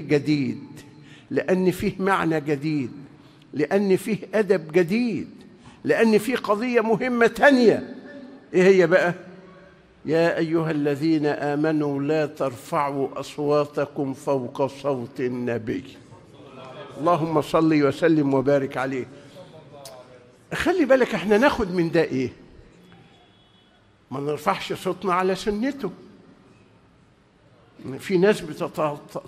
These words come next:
تتطاول على سنة الحبيب النبي، والقرآن هو اللي أمرنا أن نأخذ بها، "وما آتاكم الرسول، وما نهاكم عنه فانتهوا".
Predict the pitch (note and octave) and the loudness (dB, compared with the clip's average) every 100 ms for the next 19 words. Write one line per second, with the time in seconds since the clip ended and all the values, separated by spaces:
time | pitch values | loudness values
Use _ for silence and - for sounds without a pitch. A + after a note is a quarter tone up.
0 | - C#3 D3+ - E3 F3 F#3+ F#3 D3+ D#3 | -8 -6 -6 -2 2 4 4 2 2 0
1 | D3+ D3+ F#3 F#3 D#3+ D#3+ C3 D3 E3+ G3+ | 0 -2 0 0 -2 -4 -6 -6 -4 -2
2 | F#3+ F#3+ F#3+ F4+ - - - - - - | -2 -2 0 -2 -4 -14 -20 -20 -20 -20
3 | - - - - - - - - _ - | -20 -20 -20 -20 -20 -20 -20 -20 _ -20
4 | - G2 G2+ B2 - - F#3 F#3+ G3+ G3 | -14 -10 -8 -8 -8 -4 -4 0 2 2
5 | F3 - E3 F#3+ F#3+ F3+ D#3+ D3+ C#3+ - | 0 -2 -2 -2 -2 -2 0 0 -4 -6
6 | - D#3 D#3+ - - E3 F3 F3+ - B2 | -6 -4 -4 -4 -8 -6 -6 -6 -10 -12
7 | C#3 E3 G3 E3 D3+ D#3 D3+ F#3+ F#3 F#3 | -2 0 0 -2 -2 -4 -4 0 0 0
8 | D#3 D3+ C3+ D3 - F#3+ G#3 C4+ - - | -4 -2 -4 -6 -2 0 0 -2 -4 -8
9 | - - - - - - - - - D3+ | -8 -14 -20 -20 -18 -18 -18 -18 -4 0
10 | G3+ F#3 D#3+ D#3 F3 A3+ F#3+ D#3 E3+ G#3 | 0 0 -2 -2 -2 -2 -4 -2 -2 -2
11 | F3+ E4+ - - - - - - - - | -2 -4 -6 -16 -20 -18 -18 -18 -18 -20
12 | - E3 D#3 A#3+ B3 | -14 -12 -10 -10 -10